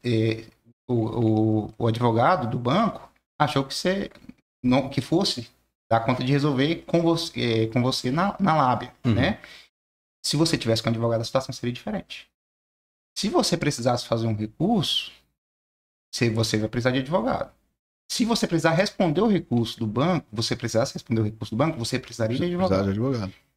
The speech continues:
Speaker 1: Se, pode ser também que o processo seja mal instruído, no seu caso não foi, ainda bem,
Speaker 2: Uhum.
Speaker 1: que você perde a ação por falta de orientação do advogado. Então, mesmo nas causas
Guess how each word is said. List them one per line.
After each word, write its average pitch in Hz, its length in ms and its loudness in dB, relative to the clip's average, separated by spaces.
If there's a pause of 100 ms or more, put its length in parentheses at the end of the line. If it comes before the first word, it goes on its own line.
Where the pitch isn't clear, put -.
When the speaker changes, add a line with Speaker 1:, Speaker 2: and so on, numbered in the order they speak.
(160)
Speaker 1:
Se, - 440 0 (120)
pode 220 320 0
ser - 120 -2
também 120 360 0
que 113 140 -6
o 190 100 -2
processo 110 380 -4
seja 113 180 0
mal 147 160 2
instruído, 147 460 0
no 110 80 0
seu 110 160 -4
caso 110 280 0
não 113 140 0
foi, 160 460 0 (120)
ainda 107 300 0
bem, 143 360 0
Speaker 2:
Uhum. 107 360 -2 (340)
Speaker 1:
que 147 120 -2
você 120 260 0
perde 139 320 2
a 170 40 4
ação 220 340 0
por - 200 -6
falta 117 280 0
de 127 100 -2
orientação 175 400 -4
do 175 60 -2
advogado. 233 480 -6 (300)
Então, 247 120 2
mesmo 220 460 4
nas 135 200 2
causas 110 520 -2